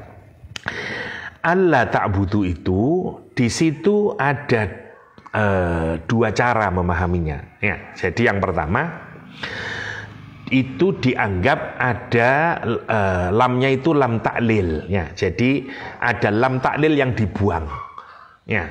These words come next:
yang pertama cara bacanya. Jadi itu maksudnya karena tadi menjadi konsekuensi dari ayat yang pertama, maka bacanya li alla ta'budu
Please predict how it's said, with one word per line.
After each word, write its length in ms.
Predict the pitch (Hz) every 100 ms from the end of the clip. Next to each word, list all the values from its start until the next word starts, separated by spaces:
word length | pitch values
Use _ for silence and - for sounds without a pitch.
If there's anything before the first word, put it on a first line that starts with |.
| -
yang 160 | 98
pertama 400 | 101 101 110 92 78
cara 160 | 107 98
bacanya. 560 | 95 85 92 87 80
Jadi 320 | - 98 110 113
itu 160 | 151
maksudnya 480 | 139 113 110 131 143 - - - - -
karena 400 | 123 123 127 131 -
tadi 320 | 120 - 127
menjadi 480 | 120 110 101 101 104
konsekuensi 800 | 120 - 123 139 170 175 135 104
dari 240 | 101 98
ayat 320 | 101 107 98
yang 160 | 101 92
pertama, 920 | 92 92 87 76 85 90 110 147 175
maka 760 | - 101 92 147 185 196 - -
bacanya 640 | - 110 98 107 101 143 - 127
li 240 | 135 135
alla 880 | 151 165 139 117 120 160 170 175 -
ta'budu 720 | 131 107 101 101 90 113